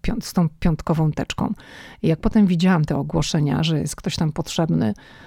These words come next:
no to już się nigdy nie zgłosiłam, bo nie widziałam sensu, ponieważ to raz zrobiłam i, i tyle.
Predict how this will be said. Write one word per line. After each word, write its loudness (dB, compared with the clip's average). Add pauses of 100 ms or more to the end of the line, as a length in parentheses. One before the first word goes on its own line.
(160)
no 2
to 4
już 2
się 2
nigdy 6
nie 8
zgłosiłam, 2
bo 4
nie 6
widziałam 4
sensu, 2
ponieważ 0
to 0 (220)
raz 2
zrobiłam 0
i, 0 (460)
i 0
tyle. -2